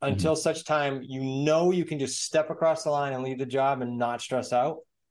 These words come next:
Speaker 2: That's the ideal. Then there's all, all kinds of things in between, but she said it that way. And I agree, 'cause it's,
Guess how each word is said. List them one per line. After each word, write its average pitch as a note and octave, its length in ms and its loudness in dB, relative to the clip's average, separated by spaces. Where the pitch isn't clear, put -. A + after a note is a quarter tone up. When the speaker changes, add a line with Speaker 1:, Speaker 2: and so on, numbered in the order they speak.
Speaker 2:
That's D3+ 340 2
the G#3+ 120 4
ideal. F3+ 320 2
Then C3 120 -2
there's C3 120 -2
all, C#3 380 0
all C3+ 100 -2
kinds C3 200 -6
of B2+ 80 -6
things C3 220 -2
in A#2+ 100 -4
between, A2 400 -6
but G#2+ 120 -6
she A#2 120 -12
said D#3 180 0
it D3+ 80 -2
that C3+ 180 2
way. A#2+ 100 0
And D3 80 0
I F3+ 80 2
agree, F#3 460 -2
'cause B2 200 -8
it's, B2+ 220 -8